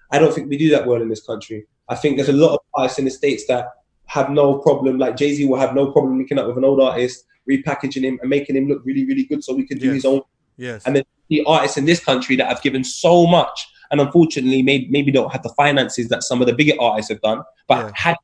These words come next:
Speaker 1: not been for them, we wouldn't even be in this position to make money in the first place. And I just
Speaker 2: Yeah.
Speaker 1: think, what are we doing for them?
Speaker 2: Yeah.
Speaker 1: 'Cause they, I can tell you what they've done for us.
Speaker 2: Yeah.
Speaker 1: So I think, yeah, that's, it's just repackaging things so they're, so ju-, it's interesting as a consumer.
Speaker 2: Yeah.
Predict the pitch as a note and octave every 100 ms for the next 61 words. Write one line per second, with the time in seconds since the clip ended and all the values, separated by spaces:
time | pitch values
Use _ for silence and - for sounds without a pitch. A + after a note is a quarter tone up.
0 | C#3 D#3 D3+ D#3 C#3 C3+ C#3 - _ _
1 | C#3 F3+ E3 D#3 C#3+ D3 D3 C#3+ - C3
2 | C#3+ C#3+ C#3+ B2 C#3 C#3 C3 C3 F3 E3+
3 | A#2+ A#2 C3 C3+ B2+ C#3 - _ - E3+
4 | F#3+ F#3 F3+ F#3 F3+ F3 E3+ A2+ - _
5 | _ - C3+ C#3+ B2+ B2+ - - B2+ F3+
6 | F3 F3 F3 E3 D#3+ D#3+ D#3 D#3 F3 E3
7 | - - _ _ _ A#2 A2 A2 D#3+ C#3+
8 | - C3+ C#3+ C#3+ D#3+ E3 - - _ _
9 | - B2 E3+ D#3+ D#3 G3 - G3+ G3+ D#3+
10 | E3+ E3 E3 D3 D#3 D3 D3 C#3 - -
11 | - C#3 F#3 D#3+ D3 F#3 - - A3 -
12 | F3 - E3 D#3 E3 E3 D3 B2 F#3 A2